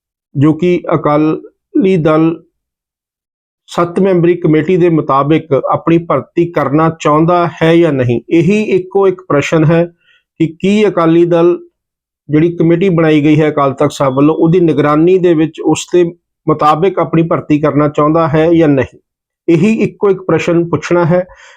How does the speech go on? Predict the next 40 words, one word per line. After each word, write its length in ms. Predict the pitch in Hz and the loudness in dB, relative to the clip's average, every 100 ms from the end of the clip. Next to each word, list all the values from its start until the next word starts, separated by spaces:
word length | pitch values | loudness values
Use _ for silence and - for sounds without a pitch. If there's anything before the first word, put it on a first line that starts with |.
| - | 0
ਲੇਕਿਨ 320 | 170 175 208 | 2 2 -2
ਇਸ 200 | 202 175 - | -2 -4 -2
ਦਾ 120 | 190 | -2
ਜਵਾਬ 600 | 151 147 135 147 170 175 156 165 165 _ _ _ _ _ _ _ _ - | 0 0 2 2 2 0 0 -2 -4 _ _ _ _ _ _ _ _ -4
ਪਹਿਲਾਂ 340 | 175 208 226 | 0 0 0
ਹੀ 120 | 196 | 0
ਦੇ 160 | 202 165 | 2 2
ਦਿੱਤਾ 320 | 156 156 185 | 0 0 0
ਜਾ 160 | 165 160 | 2 0
ਚੁੱਕਿਆ 340 | - - 175 | -4 -2 0
ਹੈ। 260 | 160 180 180 _ 131 | 2 0 -2 _ -2
ਜਦੋਂ 500 | 147 156 185 190 - _ _ _ _ - | 0 2 2 0 -4 _ _ _ _ -10
ਅਕਾਲੀ 380 | 127 160 170 196 | -2 0 0 0
ਦਲ 240 | 170 165 | 0 0
ਵੱਲੋਂ 360 | 151 160 175 170 | 2 2 0 -2
ਪੰਜ 280 | 160 170 175 160 | -2 0 0 0
ਹਜ਼ਾਰ 360 | 147 151 156 | 0 0 0
ਨਵੀਆਂ 400 | 151 143 151 165 | 0 2 2 2
ਕਾਪੀਆਂ 600 | 165 151 131 - 156 160 160 _ _ - | 0 -2 -4 -2 0 0 -2 _ _ -2
ਮੈਂਬਰ 340 | 139 147 147 160 | 0 2 2 0
ਬਣਾਉਣ 360 | 143 143 139 | 2 2 2
ਦੇ 100 | 139 | 2
ਲਈ 180 | 143 160 | 2 2
ਜਾਰੀ 380 | 135 135 131 143 | 2 0 0 0
ਕਰ 200 | - 139 | 0 -2
ਦਿੱਤੀਆਂ 400 | 139 143 165 160 | -2 -2 0 0
ਗਈਆਂ 260 | 156 151 | 2 0
ਸੀ, 220 | 156 160 160 | 0 -2 -2
ਉਸ 160 | 160 - | -2 -2
ਤੋਂ 140 | - 170 | -2 -2
ਉਹਨਾਂ 260 | 170 165 | 0 2
ਦਾ 120 | 170 165 | 2 2
ਰੁਖ, 300 | 147 160 - | 0 -2 -2
ਉਹਨਾਂ 240 | 170 156 | 0 2
ਦਾ 100 | 160 | 2
ਜਵਾਬ 460 | 156 135 135 147 147 - | 0 0 0 0 -2 -2
ਕੀ 140 | 160 | -2
ਹੋਏਗਾ, 340 | - 143 139 | 2 2 2
ਉਹ 180 | 151 165 | 2 0
ਸਾਫ਼ 420 | 160 - 139 143 | -2 -2 -2 -2